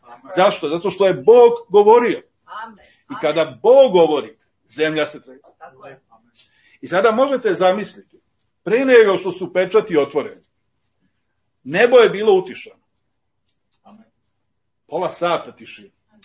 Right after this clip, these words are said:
Speaker 1: Amen.
Speaker 2: Brat Braham kaže, ljudi su na zemlji živeli, ali anđeli na nebu su zaćutali. I pred Božjim prestolom su stalno heruvimi, serafimi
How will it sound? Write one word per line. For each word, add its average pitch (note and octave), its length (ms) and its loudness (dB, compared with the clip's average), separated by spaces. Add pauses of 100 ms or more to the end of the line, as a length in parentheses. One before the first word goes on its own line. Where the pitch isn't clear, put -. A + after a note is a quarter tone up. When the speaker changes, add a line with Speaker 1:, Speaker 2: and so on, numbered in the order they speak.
(120)
Speaker 1:
Amen. - 400 -20 (580)
Speaker 2:
Brat F#3+ 140 0
Braham G3 340 0
kaže, G3 300 0
ljudi E3 440 -6 (800)
su E3+ 140 -14
na E3 120 -8
zemlji F3+ 340 -6
živeli, E3 640 -6 (460)
ali F3 320 0
anđeli B3 480 2
na G#3 100 -4
nebu A3+ 300 -2
su F#3 160 -10
zaćutali. F3 680 -4 (1500)
I C3 100 -18
pred F3 180 -4
Božjim A3+ 380 0
prestolom G3 600 0
su F3+ 140 -10
stalno G#3+ 420 -2
heruvimi, F3 600 -4
serafimi E3 720 -6